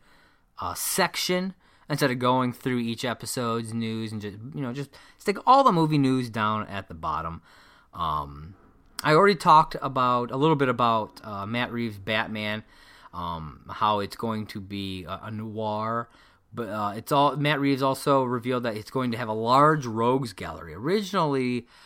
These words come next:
it was thought that, uh, Penguin was going to be the main villain, and it seems that it's going to be just, it's gonna be more than just the Penguin. There's gonna be other rogues, uh, v-, uh, there's gonna be a bigger rogues gallery, uh, for Batman.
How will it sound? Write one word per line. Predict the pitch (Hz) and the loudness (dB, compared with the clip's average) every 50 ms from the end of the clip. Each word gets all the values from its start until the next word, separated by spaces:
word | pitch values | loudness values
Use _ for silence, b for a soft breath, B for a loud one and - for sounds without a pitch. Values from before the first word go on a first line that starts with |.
| b b b b - | b b b b -2
it | 143 | -2
was | 135 127 123 - - | 0 0 -2 -4 -6
thought | - - 135 127 120 113 101 101 - - | -2 2 4 6 6 6 4 2 -2 -10
that, | 127 120 107 110 107 107 104 101 101 98 92 92 92 87 - - | -14 -12 -10 -6 -6 -4 -4 -2 -2 -2 -2 -2 -2 -6 -8 -12
uh, | - 87 82 - | -10 -10 -10 -6
Penguin | - - 160 156 165 151 143 131 117 113 110 b b b b b | -2 0 2 4 4 4 4 2 2 -2 -6 b b b b b
was | - 113 113 110 | -10 -10 -10 -6
going | 113 127 117 113 110 107 | -4 -4 -4 -2 -4 -6
to | - - | -10 -12
be | 110 101 101 104 95 92 90 90 85 82 - - | -12 -10 -10 -10 -8 -8 -10 -12 -14 -16 -16 -14
the | 110 | -10
main | 110 113 117 120 127 127 120 113 | -6 -4 -4 -2 -2 -2 -4 -4
villain, | 98 92 92 92 90 78 65 69 71 - b b b b b | -6 -8 -6 -6 -6 -6 -8 -12 -16 -18 b b b b b
and | - 120 113 | -8 -8 -6
it | - - | -6 -6
seems | - - - 196 220 240 247 233 208 165 131 | -6 -4 -2 0 0 2 2 2 0 0 0
that | 139 139 139 139 135 | 0 0 0 0 -2
it's | 131 - | -4 -4
going | - - 135 135 127 | -2 -2 -2 -2 -2
to | |
be | 120 123 123 | -4 -6 -6
just, | 120 123 135 - - | -6 -6 -6 -6 -6
it's | 165 156 131 - | -8 -8 -6 -2
gonna | 143 | 0
be | 143 135 | 2 2
more | 135 135 135 147 156 156 | 2 4 4 6 6 6
than | 151 147 143 | 4 2 0
just | 120 123 117 - - - | 0 -2 -6 -6 -8 -14
the | 98 | -12
Penguin. | - 117 120 127 123 117 107 | -8 -6 -4 -2 -2 -4 -4
There's | 104 101 | -6 -8
gonna | 104 107 101 | -8 -8 -8
be | 98 95 | -8 -8
other | - 117 113 120 113 110 | -8 -4 -2 -2 -2 -2
rogues, | 107 113 110 113 110 110 101 95 B B B B B B B B B B | -2 -2 -2 -2 -4 -6 -10 -14 B B B B B B B B B B
uh, | 110 104 98 | -6 -6 -6
v-, | 98 104 110 120 139 - - 127 | -6 -8 -12 -14 -16 -14 -12 -12
uh, | 104 98 98 95 | -10 -10 -10 -10
there's | 92 113 123 120 | -10 -8 -8 -4
gonna | 113 123 | -2 0
be | 120 123 | 0 0
a | 127 | 2
bigger | 120 160 170 156 151 | 4 4 6 6 6
rogues | 127 123 131 127 127 131 117 98 98 | 6 6 4 4 4 2 -2 -6 -6
gallery, | 110 104 101 98 98 95 101 101 92 - _ _ _ _ _ _ _ _ | -6 -4 -4 -4 -4 -6 -8 -8 -10 -14 _ _ _ _ _ _ _ _
uh, | - 78 - | -12 -12 -10
for | - - 143 151 160 | -2 2 6 6 6
Batman. | 139 127 117 98 85 - 90 90 87 85 90 | 6 4 0 -2 -4 -6 -6 -6 -6 -8 -8